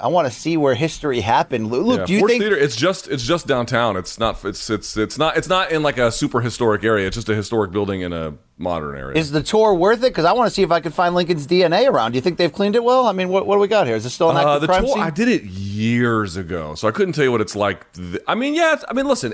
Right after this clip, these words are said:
Speaker 2: everything in D C is at least worth one time a go-round.
Speaker 1: Yeah.
Speaker 2: The one thing I would say is if you're gonna spend some time outside, you need to do some of the monuments and stuff at night.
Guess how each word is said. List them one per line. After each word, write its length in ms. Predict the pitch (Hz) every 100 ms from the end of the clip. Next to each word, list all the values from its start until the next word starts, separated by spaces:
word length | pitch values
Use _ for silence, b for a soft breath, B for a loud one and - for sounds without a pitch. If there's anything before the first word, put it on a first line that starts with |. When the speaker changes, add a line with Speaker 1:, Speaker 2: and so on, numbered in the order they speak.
| -
Speaker 2:
everything 580 | 202 220 240 - 175 147
in 100 | 127
D 80 |
C 160 | 120 131
is 80 | 113
at 60 |
least 220 | 110 113 -
worth 280 | 107 101
one 420 | 90 92 101 101 101
time 380 | 107 101 101
a 60 | 92
go-round. 600 | 82 92 104 123 139 151 B B B -
Speaker 1:
Yeah. 160 | 120
Speaker 2:
The 100 | 98
one 240 | 117 123 165
thing 160 | 185
I 60 | 151
would 160 | 131 123
say 120 | 131
is 100 | 113
if 80 | 98
you're 80 | 95
gonna 200 | 120 117
spend 220 | 123 117
some 100 | 98
time 220 | 113 107
outside, 520 | 95 - 98 104 147 b b b b b _
you 140 | 117
need 300 | 113 127 131
to 100 | 143
do 240 | 113 120 113
some 320 | - 117 113
of 120 | 101
the 80 | 98
monuments 680 | 95 95 101 117 123 127 139
and 100 | 139
stuff 360 | - 139 139 - -
at 240 | 98 -
night. 400 | 95 87 71 -